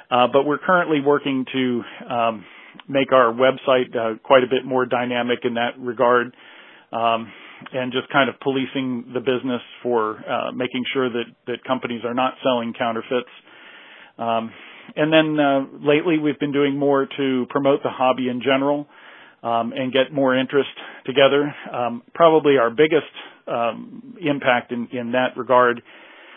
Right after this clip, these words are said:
is the, uh, annual I A P N Book Prize. And our, um, chairman of, of that committee, uh,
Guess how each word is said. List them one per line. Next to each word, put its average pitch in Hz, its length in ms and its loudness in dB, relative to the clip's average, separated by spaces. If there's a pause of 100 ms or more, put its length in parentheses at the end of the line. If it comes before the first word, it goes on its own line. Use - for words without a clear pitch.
(120)
is 131 220 2 (120)
the, 123 280 -2
uh, 113 160 -2
annual 139 540 2
I 139 280 0
A - 20 -4
P 139 200 -2
N 120 160 -4
Book 151 240 2
Prize. 113 380 0 (600)
And 117 320 -4
our, 120 500 0
um, 110 380 -6 (100)
chairman 147 360 2
of, 117 100 -2
of 120 340 -10
that 123 260 0
committee, 120 520 -2
uh, 113 180 -8